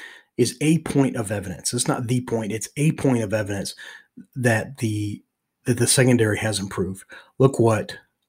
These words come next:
Ole Miss did, and look what Auburn was not able to do with, call it a similar talent level,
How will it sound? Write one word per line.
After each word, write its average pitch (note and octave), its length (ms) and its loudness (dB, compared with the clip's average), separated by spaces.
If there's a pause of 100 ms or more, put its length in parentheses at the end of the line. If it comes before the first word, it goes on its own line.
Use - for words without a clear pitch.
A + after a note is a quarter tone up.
(100)
Ole D3+ 140 6
Miss C3 260 2
did, G2+ 320 -2 (920)
and A#2+ 120 4
look A#2+ 200 4
what A2+ 160 0
Auburn B2+ 340 4
was G#2+ 160 0
not B2 260 2
able G#2 220 -2
to G2 140 -8
do F#2 340 -4 (400)
with, A#2 180 4
call B2 240 6
it G#2 60 2
a G#2 80 0
similar D3 420 8
talent A#2 380 2
level, G2+ 400 -2